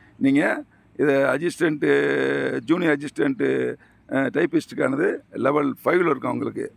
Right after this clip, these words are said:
சம்பளம். அவங்க degree, degree நீங்க படிச்சிருந்துருக்கணும் யூனிவர்சிட்டிலேருந்து.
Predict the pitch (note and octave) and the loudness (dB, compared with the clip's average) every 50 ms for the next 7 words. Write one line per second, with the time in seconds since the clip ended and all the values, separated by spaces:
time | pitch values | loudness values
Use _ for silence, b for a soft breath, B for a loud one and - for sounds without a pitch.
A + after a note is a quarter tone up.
0 | _ - G2 - A#2 A#2 B2 C3 B2 A2 - b b b b b b A2+ C3+ D3+ | _ -16 -2 -2 0 0 2 0 -2 -2 -6 b b b b b b 0 2 2
1 | D#3+ F#3+ F#3+ D3 B2 C#3 D#3 D3 C#3 G#2 - - - _ _ _ _ _ - - | 2 0 -2 0 0 0 2 2 0 -2 -4 -12 -20 _ _ _ _ _ -10 0
2 | - D3+ E3 E3+ D3+ D3 C#3+ C#3 C#3 D3+ - - - - - B2 - - C3+ C3+ | 2 2 2 2 2 0 2 2 2 2 0 -2 -4 -4 -6 -6 -6 -6 -4 -4
3 | B2+ B2+ C3+ C#3 F3 F3 D3 D3+ D3 - - C#3 B2+ C3+ C3+ C3+ C#3 C#3 F#3+ A3 | -2 -2 -2 -2 -2 0 2 0 0 0 -4 -4 -2 -2 -2 0 2 2 2 2